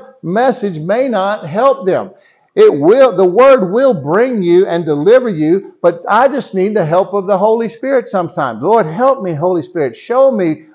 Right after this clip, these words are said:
what they need. Show me if you have something for them."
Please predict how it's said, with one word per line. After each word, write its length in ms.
what 260
they 180
need. 480
Show 320
me 320
if 180
you 140
have 240
something 500
for 140
them." 380